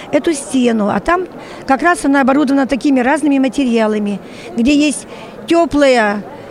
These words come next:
э, поверхность, где там пёрышками, где есть холодная, допустим,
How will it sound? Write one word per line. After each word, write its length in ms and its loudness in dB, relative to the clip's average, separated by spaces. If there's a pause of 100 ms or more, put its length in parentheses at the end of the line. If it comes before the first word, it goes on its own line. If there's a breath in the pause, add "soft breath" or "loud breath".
(140)
э, 240 2
поверхность, 800 0
где 160 2
там 160 0
пёрышками, 880 0
где 160 0
есть 200 -2
холодная, 520 2
допустим, 500 -2